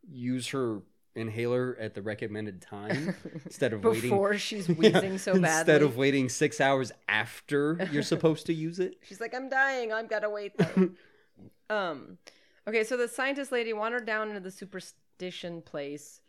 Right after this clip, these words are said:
Speaker 2: got scared by something. Whether they showed it or not, I don't know. We were talking
Speaker 1: No,
Speaker 2: about
Speaker 1: nothing was hap-,
Speaker 2: Marshall
Speaker 1: no.
Speaker 2: being, oh, <gasps> Marshall, the name of the guy in the movie is Marshall.
Speaker 1: Yeah, Marshall was, uh, he was
Speaker 2: He's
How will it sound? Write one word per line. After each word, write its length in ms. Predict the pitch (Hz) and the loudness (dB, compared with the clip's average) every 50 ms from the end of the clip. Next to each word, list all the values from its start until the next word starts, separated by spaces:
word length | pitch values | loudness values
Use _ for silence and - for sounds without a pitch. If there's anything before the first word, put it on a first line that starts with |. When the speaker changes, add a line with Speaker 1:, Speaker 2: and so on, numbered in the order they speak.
| _ _ _ _ | _ _ _ _
Speaker 2:
got 200 | - 185 180 - | -2 -2 -2 -2
scared 340 | - - - 208 190 180 170 | -6 -8 -6 -4 -4 -4 -4
by 80 | 170 | -6
something. 500 | 165 - - 175 170 - - 175 170 170 | -8 -8 -8 -12 -10 -8 -10 -10 -8 -6
Whether 260 | 170 175 170 175 170 165 | -6 -6 -6 -6 -8 -8
they 140 | - 175 | -8 -10
showed 260 | 165 - 196 180 185 170 | -10 -8 -8 -8 -8 -10
it 140 | 175 156 | -12 -12
or 80 | 160 170 | -10 -8
not, 200 | 165 160 156 - - | -6 -6 -8 -8 -8
I 140 | - 143 143 | -8 -8 -8
don't 180 | 147 151 - 139 | -8 -8 -8 -6
know. 160 | 147 147 147 | -6 -6 -6
We 140 | 143 156 147 | -6 -6 -8
were 100 | 147 147 | -8 -6
talking 200 | 127 120 117 113 | -4 -4 -2 -2
Speaker 1:
No, 100 | 113 113 | -2 -2
Speaker 2:
about 100 | 113 110 | -2 -2
Speaker 1:
nothing 280 | 110 107 104 104 101 98 | -2 -2 -2 -4 -4 -6
was 100 | 95 90 | -6 -6
hap-, 280 | 95 92 92 - - | -6 -6 -6 -8 -8
Speaker 2:
Marshall 340 | - 170 170 - - 180 170 | -4 -4 -4 -4 -4 -6 -6
Speaker 1:
no. 60 | 147 | -6
Speaker 2:
being, 300 | 151 156 151 147 147 139 - | -6 -6 -6 -8 -8 -10 -10
oh, 360 | 156 170 - - 285 262 226 185 _ _ _ _ _ | -12 -12 -8 -8 -8 -8 -8 -12 _ _ _ _ _
<gasps> 380 | _ _ _ _ - 131 117 127 | _ _ _ _ -18 -16 -12 -8
Marshall, 360 | 175 185 190 196 - 185 156 | -4 -4 -4 -4 -4 -6 -8
the 100 | 143 165 | -8 -8
name 180 | 175 180 180 180 | -8 -8 -8 -8
of 60 | 170 | -8
the 40 | 175 | -8
guy 120 | 170 170 | -6 -6
in 100 | 165 160 | -6 -6
the 60 | 160 156 | -6 -8
movie 260 | 156 165 156 135 131 | -8 -8 -8 -10 -12
is 100 | 123 135 | -14 -14
Marshall. 220 | 147 147 147 151 | -12 -6 -2 0
Speaker 1:
Yeah, 160 | 156 143 113 - - - - | 2 2 0 -2 -8 -10 -4
Marshall 580 | 147 139 147 160 156 160 - 202 185 170 147 | 2 4 4 4 4 2 2 2 4 4 4
was, 360 | 123 127 120 120 110 - - - | 4 2 2 2 0 -4 -8 -8
uh, 260 | 120 117 117 110 104 101 - | -4 -4 -2 -2 -2 -4 -6
he 220 | - 127 131 127 | -6 -4 -4 -2
was 140 | 117 110 101 | -2 -2 -2
Speaker 2:
He's 400 | 180 190 214 202 196 185 - | -2 -2 -2 -2 -4 -6 -10